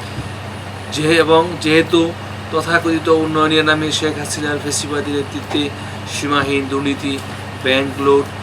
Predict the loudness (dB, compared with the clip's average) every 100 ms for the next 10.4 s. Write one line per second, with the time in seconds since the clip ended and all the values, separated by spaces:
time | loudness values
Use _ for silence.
0 | -10 -6 -2 -2 -2 -4 -2 -2 0 2
1 | 0 0 -8 -10 -8 -2 0 0 0 0
2 | -2 -2 -2 -2 -4 -4 -6 -4 -4 -2
3 | 0 2 0 -2 -8 -10 -10 -6 -4 -4
4 | -2 -2 -2 -2 -4 -2 -2 -2 0 0
5 | 0 -2 -2 -4 -4 -6 -8 -10 -10 -10
6 | -10 -6 -2 -2 -2 2 2 2 0 -2
7 | -2 -2 -2 -4 -4 -2 0 0 -2 -8
8 | -10 -4 0 2 2 4 4 4 0 -6
9 | -10 -10 -10 -4 0 0 0 0 0 0
10 | 0 -2 -2 -2